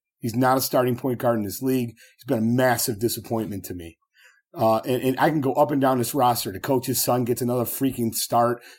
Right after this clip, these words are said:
Two of eight from three, four turnovers, a minus seventeen. The guy is not a starter.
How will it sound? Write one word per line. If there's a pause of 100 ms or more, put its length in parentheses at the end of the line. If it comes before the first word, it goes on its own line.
Two
of
eight
from
three, (220)
four
turnovers,
a
minus
seventeen. (280)
The
guy
is
not
a
starter.